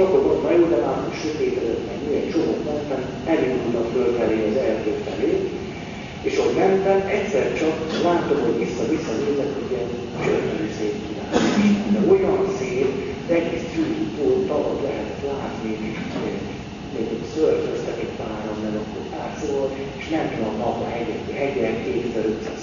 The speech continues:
háromezer fókusz, visszaidő. Tolom a pizzát, és azt mondom, hát ezt ne,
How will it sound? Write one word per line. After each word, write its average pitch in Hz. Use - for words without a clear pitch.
háromezer 107
fókusz, -
visszaidő. 110
Tolom -
a -
pizzát, -
és 165
azt -
mondom, 220
hát -
ezt 175
ne, 190